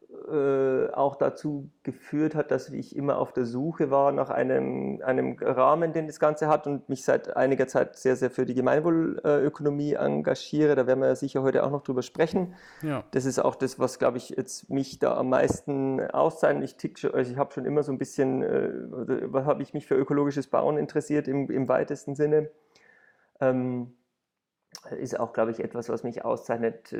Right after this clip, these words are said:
Speaker 1: Das, ähm, das U, äh, eigentlich ist das U, ich vermute mal, dass der Johannes das Gleiche sagen wird wie ich, weil das U, äh, das coolste U, was ich finde, ist das Unwirtschaftliche.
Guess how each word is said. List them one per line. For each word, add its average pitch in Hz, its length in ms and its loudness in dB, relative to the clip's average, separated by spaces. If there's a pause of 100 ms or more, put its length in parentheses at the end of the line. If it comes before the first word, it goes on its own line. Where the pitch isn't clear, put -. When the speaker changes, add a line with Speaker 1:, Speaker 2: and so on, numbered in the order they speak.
(140)
Speaker 1:
Das, - 540 -12 (100)
ähm, 127 460 -6
das 123 220 -6
U, 214 440 6 (640)
äh, 147 640 -6
eigentlich 170 340 4
ist - 140 0
das 147 100 -4
U, 175 180 4
ich 185 100 2
vermute 175 280 4
mal, 175 140 2
dass 156 120 2
der 139 100 4
Johannes 139 320 4
das 139 80 -6
Gleiche 151 320 4
sagen 143 260 4
wird 131 140 2
wie 127 220 0
ich, 175 220 -2
weil 127 140 2
das 131 220 -2
U, 175 440 4 (580)
äh, 135 200 4
das 135 260 -2 (160)
coolste 180 380 4
U, 170 140 4
was 156 180 4
ich 160 140 -2
finde, 156 220 2
ist 156 160 0
das 165 140 -4 (140)
Unwirtschaftliche. 175 1080 2